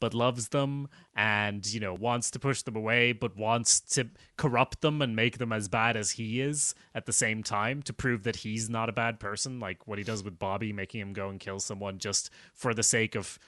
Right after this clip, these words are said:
tarnishing his soul so that he feels better about who he is.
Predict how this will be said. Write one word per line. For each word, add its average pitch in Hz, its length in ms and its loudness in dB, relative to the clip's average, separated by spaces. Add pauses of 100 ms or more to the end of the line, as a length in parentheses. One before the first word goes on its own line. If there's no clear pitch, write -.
(160)
tarnishing 123 460 4
his 123 320 0
soul 156 440 4
so 131 180 2
that 107 160 -4
he 127 120 -6
feels 113 260 -2
better 110 220 -2
about 104 240 -2
who 107 180 -6
he 104 280 -4
is. 151 260 0